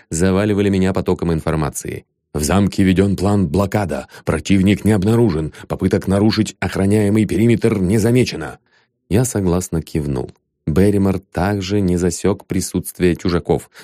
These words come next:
Вполне вероятно, что акция проведена хорошо подготовленным одиночкой. О методиках подмены сигнатуры личности меня в свое время предупреждал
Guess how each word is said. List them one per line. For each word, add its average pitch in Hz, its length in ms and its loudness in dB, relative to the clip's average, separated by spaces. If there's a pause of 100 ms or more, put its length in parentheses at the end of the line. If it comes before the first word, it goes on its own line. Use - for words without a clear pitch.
Вполне 73 380 0
вероятно, 73 420 0
что - 280 -4 (180)
акция 78 600 -2
проведена 78 500 0
хорошо 90 500 -2
подготовленным 98 960 0
одиночкой. 92 720 -2 (760)
О 80 100 0
методиках 95 600 0
подмены 92 460 2
сигнатуры 95 580 0
личности 113 720 0
меня 87 360 2
в 95 60 -6
свое 104 320 0
время 104 300 0
предупреждал 80 720 0